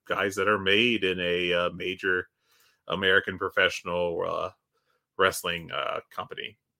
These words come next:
And just very, uh, noteworthy. Um, you know, I do think that the quality of the show has dropped markedly over the past two years.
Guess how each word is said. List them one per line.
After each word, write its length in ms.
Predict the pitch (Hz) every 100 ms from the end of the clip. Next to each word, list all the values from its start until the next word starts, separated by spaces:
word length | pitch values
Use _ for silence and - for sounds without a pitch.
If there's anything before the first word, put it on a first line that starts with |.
| _
And 680 | 107 95 95 92 90 90 95 90 - _ _ _ _ _ _ - - _ _ _ _ _ _ _ _
just 220 | - -
very, 520 | 95 92 92 87 85
uh, 240 | 82 80 80 - _ _ _ _ _ _ _ _
noteworthy. 920 | - 127 131 156 185 170 175 170 170 190 -
Um, 800 | 131 117 110 110 104 98 98 107 _ - _
you 140 | 113
know, 80 | 98
I 180 | 101 101
do 220 | 101 104
think 240 | 101 101
that 160 | 90 95
the 100 | 92
quality 360 | - 98 90 90
of 60 |
the 60 | 90
show 260 | - 92 82
has 200 | 95 85
dropped 400 | 101 90 80 107
markedly 640 | 104 98 101 92 90 90
over 160 | 87 90
the 80 |
past 320 | 87 90 85 -
two 120 | 87
years. 480 | 85 101 113 110